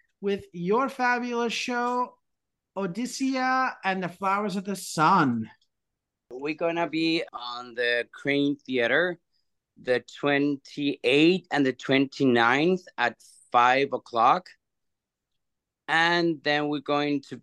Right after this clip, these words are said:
Speaker 2: be the first of November at eight thirty and the second at seven o'clock. And you can find more information about us in Instagram in Odisea and the Flowers of the Sun.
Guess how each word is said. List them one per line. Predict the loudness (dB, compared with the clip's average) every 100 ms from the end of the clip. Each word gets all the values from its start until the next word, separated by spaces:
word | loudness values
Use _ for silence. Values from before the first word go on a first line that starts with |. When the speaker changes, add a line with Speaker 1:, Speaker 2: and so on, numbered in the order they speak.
| 2
Speaker 2:
be | 4 4
the | 0
first | -6 0 4 4 2 0
of | 0
November | 0 0 2 4 4
at | 2 -2
eight | -8 -10 _
thirty | 0 0 0 -2 -6 -10 _
and | -4 -2
the | -2
second | 0 0 2 2 2 0 -4 -4
at | -2 -2
seven | -10 0 2 4 0
o'clock. | 0 -2 -2 -8 _ _ _ _ _ _ _ _ _ _ _ _ _ _ _
And | 0 2 4 4 2 0
you |
can | 0 -2 -2
find | 0 2 4 2
more | 2 0
information | -2 -4 -4 -2 0 -2 -2 -2
about | -2 -2 0 0 0
us | 0 0 0 -4 -12
in | -8
Instagram | -4 -6 -6 -2 4 6 6 2 -2
in | -2 0 2 2 0 _ _ 2
Odisea | 4 2 -4 0 4 6 6 2 -4
and | -8 -8
the |
Flowers | -8 0 2 0 -4
of | -6
the | -4
Sun. | -2 -4